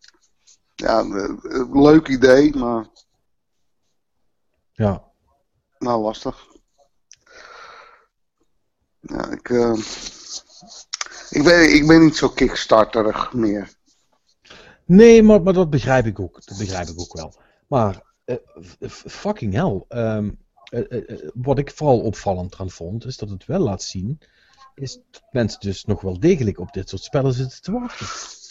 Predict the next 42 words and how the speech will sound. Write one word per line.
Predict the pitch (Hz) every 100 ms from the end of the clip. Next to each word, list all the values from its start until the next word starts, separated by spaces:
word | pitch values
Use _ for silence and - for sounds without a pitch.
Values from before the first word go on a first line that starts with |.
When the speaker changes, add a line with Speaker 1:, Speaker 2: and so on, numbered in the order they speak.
| 330
Speaker 1:
Ja, | 175 117 151
alleen, | 113 107 135 131 131 127 -
ehm, | - 131 127 123 123
je | 120 -
Speaker 2:
Dit | -
Speaker 1:
moet | 127
Speaker 2:
is | 131
Speaker 1:
niet | 156
Speaker 2:
dus, | 123 113
Speaker 1:
verge-, | 151 -
ja, | - _ -
Speaker 2:
dit | 170
Speaker 1:
maar | 117
je | 131
Speaker 2:
is | 139
Speaker 1:
moet | 139
niet | 330
Speaker 2:
gek | 160
genoeg | - 175 160
een | 156
gat | 175 160
in | 165
de |
markt | 175 233 277 -
geworden. | 202 143 95 87 82 -
Speaker 1:
Ja, | 180 175 190 185
maar | 131
je |
moet | 123 147
niet | 160
vergeten | - 120 117 120
dat, | 123 117 -
kijk, | - 113 113
die, | 131 120
die | 127
jongens | 139 143 127
zijn | 127 107
bekend | 101 143 147 139
natuurlijk. | 117 104 98 120 - _ _ _ _ -
Banjo-Kazooie | 127 131 123 120 110 131 156 123
is | 120 101
bekend. | 107 - 110 101 127